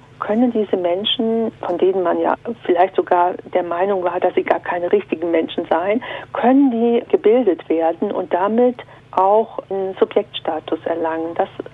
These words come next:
ist eigentlich die große Frage der Pädagogik gewesen im neunzehnten Jahrhundert, zwanzigsten Jahrhundert. Die Weimarer Republik kann man vielleicht dann auch als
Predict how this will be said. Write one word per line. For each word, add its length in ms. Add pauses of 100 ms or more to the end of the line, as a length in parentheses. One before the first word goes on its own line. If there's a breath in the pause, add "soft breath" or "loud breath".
ist 200
eigentlich 280
die 140
große 380
Frage 360
der 120
Pädagogik 600
gewesen 520
im 20
neunzehnten 480
Jahrhundert, 500
zwanzigsten 460
Jahrhundert. 480 (720 loud breath)
Die 100
Weimarer 480
Republik 520 (160)
kann 160
man 180
vielleicht 400
dann 140
auch 360 (300 loud breath)
als 180